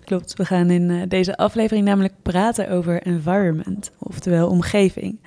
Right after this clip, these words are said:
Want welke omgeving het beste bij jou past, eh, is te zien aan de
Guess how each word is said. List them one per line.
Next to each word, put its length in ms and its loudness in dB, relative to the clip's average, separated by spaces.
Want 220 -2
welke 240 0
omgeving 520 0
het 100 -20
beste 320 2
bij 140 0
jou 140 0
past, 520 -6
eh, 200 -6
is 180 -4
te 80 -4
zien 280 0
aan 200 -4
de 140 -2